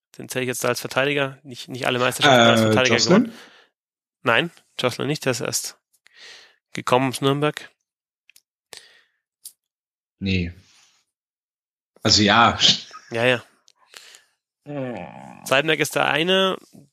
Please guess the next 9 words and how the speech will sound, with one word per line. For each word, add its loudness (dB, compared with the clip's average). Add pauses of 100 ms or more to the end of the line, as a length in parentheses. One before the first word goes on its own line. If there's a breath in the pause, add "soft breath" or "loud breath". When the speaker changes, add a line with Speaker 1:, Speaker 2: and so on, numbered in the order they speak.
(640)
Speaker 1:
der 2
andere, 2
soll -8
ich -8
dir -2
ein -6
paar -2
Tipps 0
geben? -6